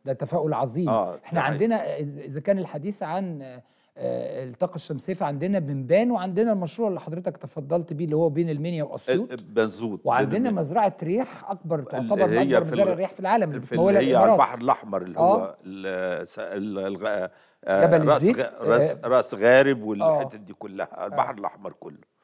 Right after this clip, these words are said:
Speaker 1: طيب.
Speaker 2: وممكن على فكرة تعمل طاقة رياح على البحر الأبيض المتوسط.
Speaker 1: مم.
Speaker 2: يعني أنت عندك الساحل كله تقدر تعمل فيه طاقة رياح.
Speaker 1: طيب يا فندم، يعني، آه، هذا المنتدى كيف يفيد مصر؟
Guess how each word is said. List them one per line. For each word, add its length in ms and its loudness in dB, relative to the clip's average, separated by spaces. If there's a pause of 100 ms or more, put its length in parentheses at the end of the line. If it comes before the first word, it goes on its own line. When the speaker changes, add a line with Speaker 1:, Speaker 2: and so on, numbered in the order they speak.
(200)
Speaker 1:
طيب. 160 0
Speaker 2:
وممكن 460 0
على 140 4
فكرة 380 -2 (340)
تعمل 720 0
طاقة 1000 0 (120)
رياح 480 2
على 280 0
البحر 380 -2
الأبيض 320 -4
المتوسط. 560 -8 (100)
Speaker 1:
مم. 320 -2 (380)
Speaker 2:
يعني 240 2
أنت 160 -4
عندك 300 0
الساحل 460 -4
كله 600 4 (420)
تقدر 260 4
تعمل 380 -2
فيه 180 -12
طاقة 360 -18
رياح. 380 -16 (300)
Speaker 1:
طيب 100 0
يا 60 -6
فندم، 340 2
يعني، 500 -6
آه، 240 -12 (160)
هذا 340 0
المنتدى 680 -2
كيف 360 -4
يفيد 600 -2
مصر؟ 520 -8